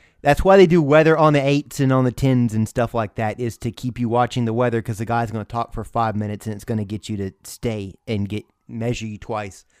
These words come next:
for the ratings on the local news. Uh, they manipu-, they manipulate the shit out of you, uh, to bump ratings up. So the A E W is gonna get a bump <laughs> because they'll get more sustained viewership.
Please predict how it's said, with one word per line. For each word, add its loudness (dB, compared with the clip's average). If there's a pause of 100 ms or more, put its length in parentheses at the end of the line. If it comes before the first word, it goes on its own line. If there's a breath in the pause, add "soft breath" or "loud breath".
(100)
for -4
the -4
ratings -2
on -4
the -8
local -4
news. -12 (420 soft breath)
Uh, -4
they 4
manipu-, 6
they 8
manipulate 6
the 2
shit 2
out 6
of -2
you, -8 (420)
uh, -2
to 2
bump 6
ratings 0
up. -8
So 0
the 2
A 8
E 2
W 4
is 0
gonna 4
get 2
a 4
bump 4
<laughs> -
because 4
they'll 4
get -2
more 0
sustained -4
viewership. 0